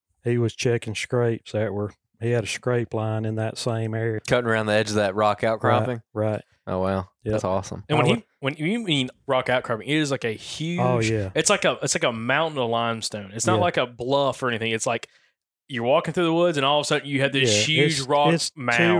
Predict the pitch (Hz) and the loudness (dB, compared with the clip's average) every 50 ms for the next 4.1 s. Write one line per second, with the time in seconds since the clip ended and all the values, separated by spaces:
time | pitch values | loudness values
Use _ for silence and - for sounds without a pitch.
0 | 160 151 135 - - 143 151 151 151 151 151 151 147 147 147 147 143 139 135 - | 2 2 0 0 -2 0 0 2 2 2 2 2 2 2 2 0 0 0 -2 -4
1 | _ _ _ - 120 120 123 135 143 156 143 139 123 - - - 135 131 135 127 | _ _ _ -8 -6 -2 0 0 0 0 0 0 -2 -2 -2 -2 0 0 2 2
2 | 120 123 131 127 - - 123 117 107 - 117 107 101 113 120 120 113 - - _ | 2 2 0 0 0 -2 -4 -4 -2 -4 -4 -4 -2 -2 -2 -2 -2 -4 -8 _
3 | _ _ _ _ _ _ _ _ _ _ _ _ 107 110 127 127 127 127 123 120 | _ _ _ _ _ _ _ _ _ _ _ _ _ -2 0 2 2 2 2 0
4 | 120 113 | -2 -4